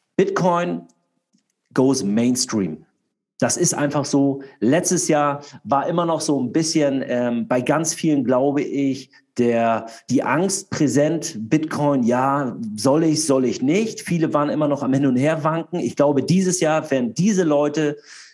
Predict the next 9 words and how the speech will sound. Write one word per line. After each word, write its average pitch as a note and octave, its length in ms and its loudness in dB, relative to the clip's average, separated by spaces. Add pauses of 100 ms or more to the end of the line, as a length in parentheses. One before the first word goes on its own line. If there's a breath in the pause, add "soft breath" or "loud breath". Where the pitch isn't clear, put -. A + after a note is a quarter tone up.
(140 loud breath)
ähm, A#2+ 400 0 (280)
definitiv C#3+ 640 2
in A#2 200 -2
Bitcoin C3+ 440 -2
investieren A2 540 -2 (400)
und D3 220 0
in, B2 320 0
äh, A2 220 -2
Ethereum, G3 760 2